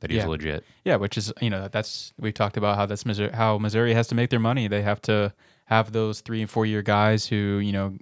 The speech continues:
Speaker 2: get stronger and get that experience over time. And that's where Missouri's gonna be at their best when they have,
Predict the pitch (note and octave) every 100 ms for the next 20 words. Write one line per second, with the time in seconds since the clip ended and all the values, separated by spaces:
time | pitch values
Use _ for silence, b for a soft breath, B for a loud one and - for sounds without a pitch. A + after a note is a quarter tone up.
0 | _ b b - A#2+ - G#2+ A2 A2+ A2+
1 | A2+ G2+ G2 G2 G2 - A2 A2+ G#2+ -
2 | G#2+ - G#2+ A2 A2 G#2+ G#2+ G#2 G2+ G#2+
3 | G#2+ A2 G2+ G#2+ G#2 A2 G#2 G2+ G2+ F#2+
4 | A2+ G#2+ - G2+ G2+ G2+ G#2 G2+ A2+ G#2+
5 | G#2+ G2+ - - G#2 G#2 G2+ G2 G2